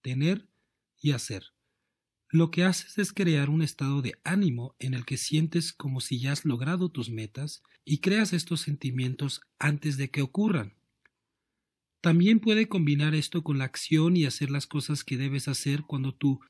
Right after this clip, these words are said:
vida ideal se manifieste, así como adquirir los conocimientos necesarios para cuando tus metas se presenten.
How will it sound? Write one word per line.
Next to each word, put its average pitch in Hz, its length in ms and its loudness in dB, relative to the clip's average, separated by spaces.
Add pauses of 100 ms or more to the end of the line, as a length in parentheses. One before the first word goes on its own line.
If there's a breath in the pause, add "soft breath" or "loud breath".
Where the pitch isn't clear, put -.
vida 214 360 4
ideal 147 300 2
se - 140 -2
manifieste, 151 680 0
así 135 260 -4
como 160 240 0
adquirir 139 420 0
los 175 200 0
conocimientos 135 720 -4
necesarios 165 760 -2
para 139 380 -6 (260 soft breath)
cuando 147 380 2
tus 196 240 0
metas 160 360 4
se 156 120 -4
presenten. 110 640 -6